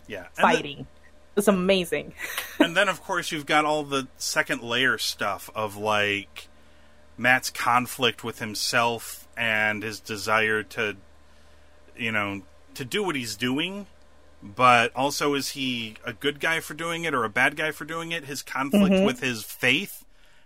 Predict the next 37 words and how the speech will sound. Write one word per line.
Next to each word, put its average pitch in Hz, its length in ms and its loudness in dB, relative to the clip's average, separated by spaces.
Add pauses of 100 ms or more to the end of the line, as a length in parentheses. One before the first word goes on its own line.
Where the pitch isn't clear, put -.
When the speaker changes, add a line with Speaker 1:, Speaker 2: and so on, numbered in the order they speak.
(100)
Speaker 1:
And 135 120 -4
this 190 80 6
Speaker 2:
Yeah. 175 100 8
Speaker 1:
is 151 60 4
all 151 220 4
happening 139 520 0
within 120 300 0
inside 113 300 0
of 98 100 -8
a 92 40 -10
church. - 520 -10 (140)
Speaker 2:
Yeah, 220 300 6
amazing. 190 440 2
Speaker 1:
It's - 80 -2
Speaker 2:
And 285 180 10
Speaker 1:
all 233 320 8
Speaker 2:
let's - 20 4
not, 226 300 6
let's 214 220 2
also 226 260 6
Speaker 1:
perfect. 214 60 0
Speaker 2:
mention 208 340 0
that 165 140 -4
the 160 80 0
priest - 360 -4
died. 143 300 -4 (540)
Speaker 1:
Yes, 190 260 6
of 139 100 -2
course. - 480 2
Speaker 2:
<laughs> - 40 -20 (300)
Speaker 1:
Uh, 98 580 4 (360)
Father 120 260 0
Lantom 98 600 -6
bit 101 140 -12
the 92 80 -18
dust, - 340 -8
Speaker 2:
Yeah, 160 200 4